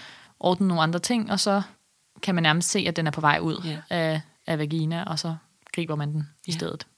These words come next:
Speaker 2: Ja, lige
Speaker 1: Ja.
Speaker 2: præcis. Så jeg tror ikke, jeg har sådan, ikke sådan helt sådan standard for, sådan her
Speaker 1: Mm-mm.
Speaker 2: gør jeg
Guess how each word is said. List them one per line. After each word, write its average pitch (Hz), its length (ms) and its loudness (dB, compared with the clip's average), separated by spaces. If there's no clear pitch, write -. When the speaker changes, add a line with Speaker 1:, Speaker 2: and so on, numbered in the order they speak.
Speaker 2:
Ja, 156 120 -10
lige 180 100 -2
Speaker 1:
Ja. 170 60 -4
Speaker 2:
præcis. - 440 -12
Så - 100 -6
jeg 190 60 -2
tror 214 120 0
ikke, 196 100 0
jeg 196 60 0
har 196 100 4
sådan, 196 240 -2
ikke 208 140 -2
sådan 214 100 -2
helt - 380 -4
sådan 185 160 -2
standard 175 560 -2
for, 160 200 0
sådan 170 160 -6
her 165 120 0
Speaker 1:
Mm-mm. 208 100 0
Speaker 2:
gør 143 120 2
jeg 147 160 2